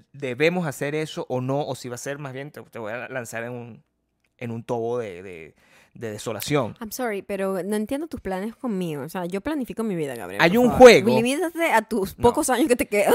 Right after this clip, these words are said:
Speaker 1: Hay un,
Speaker 2: <laughs>
Speaker 1: hay un juego, o sea,
Speaker 2: Ajá.
Speaker 1: en Nintendo que
Speaker 2: Ujú.
Speaker 1: se llama, ah, ah,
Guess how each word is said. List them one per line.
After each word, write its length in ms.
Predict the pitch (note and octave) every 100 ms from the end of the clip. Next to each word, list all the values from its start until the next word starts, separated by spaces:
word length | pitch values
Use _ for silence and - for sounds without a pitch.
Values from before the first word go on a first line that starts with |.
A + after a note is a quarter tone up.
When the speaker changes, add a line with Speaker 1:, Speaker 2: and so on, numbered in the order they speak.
| A#4+
Speaker 1:
Hay 160 | D#3+ F3+
un, 100 | - _
Speaker 2:
<laughs> 1120 | - - - B4+ - - - - - - _
Speaker 1:
hay 140 | C#3+ E3
un 100 | F#3
juego, 380 | G3+ G#2+ G#2+ - _ - - - -
o 40 | D#4+
sea, 80 | C#4+
Speaker 2:
Ajá. 80 | C4
Speaker 1:
en 140 | C#3
Nintendo 600 | C3+ C3 G3 G#2 G2+ G#2+ -
que 60 | G#3+ G#3
Speaker 2:
Ujú. 20 |
Speaker 1:
se 140 | F#4
llama, 400 | B2+ B2+ C3+ C#3 -
ah, 180 | C3 C3+
ah, 140 | -